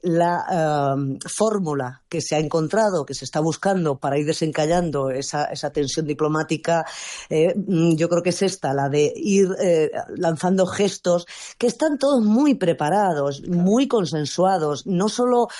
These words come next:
Speaker 1: eh, entre el gobierno y la monarquía, que por supuesto, sino entre ambos gobiernos. O sea, el encuentro que se produce ayer en esa exposición del México prehispánico,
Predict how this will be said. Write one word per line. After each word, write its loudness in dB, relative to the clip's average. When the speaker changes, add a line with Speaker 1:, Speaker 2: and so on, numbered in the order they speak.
Speaker 1:
eh, 2
entre 0
el 2
gobierno 2
y 2
la 2
monarquía, 0
que -2
por -4
supuesto, -2
sino 2
entre 0
ambos 0
gobiernos. 0
O -10
sea, -4
el 0
encuentro 0
que -4
se -4
produce -2
ayer 2
en -8
esa -8
exposición -2
del -4
México -8
prehispánico, -4